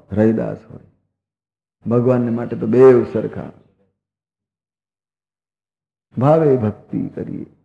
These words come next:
અને સત્યની સન્મુખ પોતાના જીવનને બને ત્યાં સુધી સત્યની સમીપમાં રાખવું. સત્યની સમીપ એટલે શરીરના જે કંઈ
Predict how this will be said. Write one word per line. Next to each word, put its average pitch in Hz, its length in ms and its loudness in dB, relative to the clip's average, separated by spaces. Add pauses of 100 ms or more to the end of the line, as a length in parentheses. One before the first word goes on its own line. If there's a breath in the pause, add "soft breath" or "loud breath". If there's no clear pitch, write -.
(760)
અને 123 240 -4 (480)
સત્યની 185 540 4
સન્મુખ 120 420 -2 (520)
પોતાના 139 360 0
જીવનને 135 580 -2 (220)
બને 180 340 4
ત્યાં 143 260 0
સુધી 139 460 2 (180)
સત્યની 175 520 4
સમીપમાં 131 560 0
રાખવું. - 500 -12 (2000)
સત્યની 160 420 2
સમીપ 127 400 -2
એટલે 139 420 -2 (1200)
શરીરના 139 640 2
જે 113 360 2
કંઈ 147 540 0